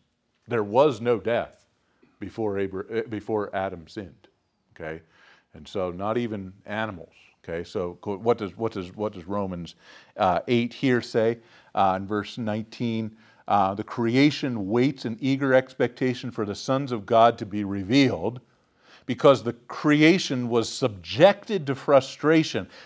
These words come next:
not by its own choice, but by the will of the one who subjected it, in hope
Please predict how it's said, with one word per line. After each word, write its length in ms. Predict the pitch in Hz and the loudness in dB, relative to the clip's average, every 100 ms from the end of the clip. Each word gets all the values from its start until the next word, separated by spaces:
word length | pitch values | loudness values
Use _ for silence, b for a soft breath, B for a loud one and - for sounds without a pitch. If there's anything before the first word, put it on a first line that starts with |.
| B | B
not 420 | 120 147 175 208 | 2 8 10 10
by 140 | 170 185 | 10 10
its 240 | 190 190 | 10 8
own 220 | 190 190 | 6 4
choice, 420 | 156 214 151 147 - B - | 8 12 12 10 4 B 4
but 180 | 135 - | 4 8
by 140 | 127 | 8
the 100 | 123 | 8
will 320 | 120 170 214 | 6 6 6
of 80 | 180 | 4
the 80 | 160 | 2
one 300 | 135 151 160 | 4 4 4
who 160 | 151 | 0
subjected 720 | 135 135 98 139 156 - 123 | 0 -4 2 8 8 6 0
it, 400 | 101 90 117 - b b - | 0 4 2 2 b b 2
in 200 | 180 156 | 4 4
hope 540 | 135 226 220 170 - | 10 12 12 12 8